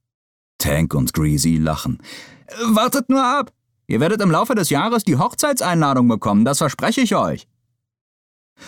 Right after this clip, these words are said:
„Und das, obwohl du sie erst einmal gesehen hast?“, frage ich.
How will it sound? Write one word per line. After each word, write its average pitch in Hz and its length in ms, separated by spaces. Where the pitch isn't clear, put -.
„Und 78 180
das, 90 160
obwohl 87 280
du 120 60
sie 107 140
erst 98 240
einmal 117 360
gesehen 92 400
hast?“, 196 300
frage - 400
ich. - 180